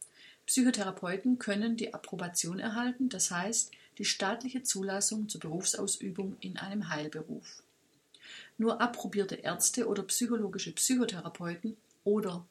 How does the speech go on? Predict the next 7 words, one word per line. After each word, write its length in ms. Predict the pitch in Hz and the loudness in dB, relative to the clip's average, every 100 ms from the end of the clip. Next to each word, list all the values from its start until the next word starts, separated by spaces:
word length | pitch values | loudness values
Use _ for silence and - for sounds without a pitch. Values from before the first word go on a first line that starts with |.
| - | -6
Kinder- 460 | - 226 226 254 - | 2 4 4 2 -2
und 160 | 165 | -8
Jugendlichenpsychotherapeuten 1500 | 170 170 175 208 - 220 - 220 226 233 226 233 233 233 233 - - - - _ | -6 -6 -6 -8 -6 -4 -2 -2 -2 -2 -2 0 2 2 0 -2 -16 -20 -20 _
dürfen 400 | 208 220 240 254 | 6 6 6 6
sich 400 | 240 202 208 - _ _ - | 4 2 0 -4 _ _ -4
Psychotherapeut 1080 | - 180 190 190 175 160 180 - 160 160 | -2 -2 -4 -4 -4 -4 -8 -6 -4 -4
nennen. 380 | 165 151 - - | -4 -4 -4 -10